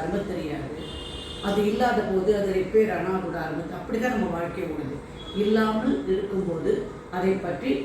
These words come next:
நாம் அதனுடைய மதிப்பை தெரிந்து கொள்வோம். புரிஞ்சதா? இன்னொன்னு என்னன்னா, தேடி தேடி அலைந்து கொண்டிருப்போம் விஷயங்களை.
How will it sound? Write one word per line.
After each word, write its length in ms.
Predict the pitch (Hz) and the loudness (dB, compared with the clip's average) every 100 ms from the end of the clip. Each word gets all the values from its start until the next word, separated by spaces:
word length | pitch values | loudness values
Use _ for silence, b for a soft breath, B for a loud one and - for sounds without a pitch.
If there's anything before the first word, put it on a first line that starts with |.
| - - | -6 -8
நாம் 260 | 180 226 269 - - | -2 0 0 -2 -6
அதனுடைய 400 | 196 202 190 214 | -2 2 4 6
மதிப்பை 440 | - 190 254 254 220 | 4 4 4 4 4
தெரிந்து 340 | 202 151 139 - | 2 0 -2 -4
கொள்வோம். 380 | - - - - - - - - | -6 -6 -8 -10 -14 -14 -14 -10
புரிஞ்சதா? 420 | 190 165 143 - - - - - 240 | -4 -2 -2 -4 -6 -8 -10 -8 0
இன்னொன்னு 300 | 302 330 202 | 4 4 6
என்னன்னா, 320 | 190 175 180 - - - - - - - - - 233 | 4 4 2 -4 -8 -12 -14 -12 -12 -10 -12 -8 4
தேடி 340 | 262 302 311 - | 6 6 4 4
தேடி 220 | 262 262 254 | 6 6 6
அலைந்து 300 | 226 220 208 | 4 2 2
கொண்டிருப்போம் 600 | 190 - 156 156 147 160 | 0 0 -4 -6 -8 -8
விஷயங்களை. 440 | - 196 143 147 | -4 -4 -4 -4